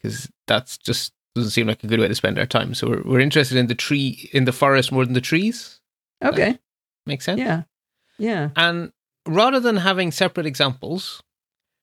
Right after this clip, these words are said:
Speaker 1: I am using my solution to the challenge as the example for everything we talk about today, because this was a challenge to make a jQuery web app,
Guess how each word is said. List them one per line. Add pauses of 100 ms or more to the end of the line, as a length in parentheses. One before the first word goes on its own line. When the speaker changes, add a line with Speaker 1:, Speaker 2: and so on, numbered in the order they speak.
(300)
Speaker 1:
I
am
using
my
solution
to
the
challenge (220)
as (220)
the
example (520)
for
everything
we
talk
about
today, (320)
because (840)
this
was
a
challenge
to
make
a
jQuery
web
app,